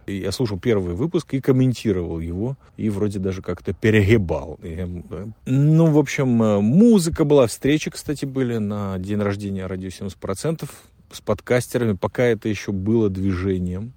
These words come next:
И, э, всегда было приятно увидеть многих людей. Это, кстати, в Израиле в основном происходило. Я не помню, чтобы за границей когда-то праздновал любую вообще там пятилетку или десятилетку. Именно в, за эти двадцать лет я узнал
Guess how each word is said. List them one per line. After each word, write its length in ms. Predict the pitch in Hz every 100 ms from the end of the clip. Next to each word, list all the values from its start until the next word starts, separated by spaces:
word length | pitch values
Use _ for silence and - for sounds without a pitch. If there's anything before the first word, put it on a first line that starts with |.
| _
И, 400 | - 101 101 101 98
э, 260 | 92 90 82
всегда 300 | - 104 107
было 200 | 101 90
приятно 480 | - 95 90 -
увидеть 400 | 87 90 87 85
многих 340 | 101 101 87 -
людей. 300 | 92 95 139
Это, 100 | 113
кстати, 260 | - 113
в 60 | 104
Израиле 380 | 98 92 92 87
в 60 |
основном 280 | 82 - 80
происходило. 560 | - 85 - 95 110 139
Я 80 | 95
не 80 |
помню, 220 | 95 98 87
чтобы 240 | - 90
за 80 | 92
границей 500 | 95 107 104 87 85
когда-то 340 | 87 85 80
праздновал 560 | - 95 90 85 82 78
любую 440 | 104 101 104 90
вообще 260 | 85 - -
там 160 | 95
пятилетку 800 | 95 85 - 90 95 123 - 101
или 120 | 92
десятилетку. 840 | 80 78 78 - 80 95 - - 107
Именно 440 | 151 151 143 135 120
в, 180 | 107
за 120 | 98 127
эти 120 | 127
двадцать 520 | 117 131 151 123 -
лет 260 | 120 190 -
я 420 | 98 113 139 143
узнал 640 | 120 110 101 110 120 131